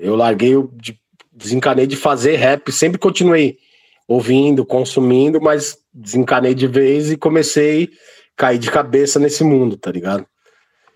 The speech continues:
É, que foi o que me ensinou muita coisa da rua,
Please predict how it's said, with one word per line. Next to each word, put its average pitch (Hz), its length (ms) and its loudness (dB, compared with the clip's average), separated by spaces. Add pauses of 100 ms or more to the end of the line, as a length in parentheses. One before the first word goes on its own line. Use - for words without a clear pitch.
(240)
É, 101 560 0
que - 160 -16
foi 110 180 0
o 110 60 0
que 117 100 -4
me 120 120 2
ensinou 135 1000 0 (300)
muita 123 580 -4
coisa 127 500 0 (440)
da 120 320 -2
rua, 131 580 0